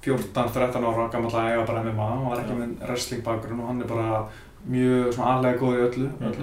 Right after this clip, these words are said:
Speaker 1: ég meina, ég myndi segja vera bara, eh, með enga svona veikleika.
Speaker 2: Nei.
Speaker 1: Og hérna, en svo hefur líka séð menn, svona eins og Jordan Mein, hann byrjaði svipað og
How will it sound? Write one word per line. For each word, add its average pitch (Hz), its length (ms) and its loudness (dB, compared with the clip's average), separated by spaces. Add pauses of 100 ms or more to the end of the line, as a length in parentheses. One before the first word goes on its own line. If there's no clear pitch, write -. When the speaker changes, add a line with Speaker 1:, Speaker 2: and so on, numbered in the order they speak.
(140)
Speaker 1:
ég 117 60 -6
meina, 113 200 -6
ég 110 80 -6
myndi 113 120 -10
segja 113 220 -8
vera 104 140 -4
bara, 110 200 -2 (920)
eh, - 180 -10
með 131 220 2
enga 151 220 0
svona 135 540 6
veikleika. 135 420 0 (340)
Speaker 2:
Nei. 107 140 -8 (280)
Speaker 1:
Og 113 120 -8
hérna, 113 520 -6 (640)
en 107 80 -8
svo 156 160 2
hefur 147 160 8
líka 131 120 4
séð 131 160 2
menn, 123 260 2
svona 127 240 -6
eins 117 80 -4
og 120 160 -2
Jordan 120 300 -2
Mein, 117 280 0
hann 131 140 0
byrjaði 117 580 0 (380)
svipað 113 520 -2
og 104 220 -4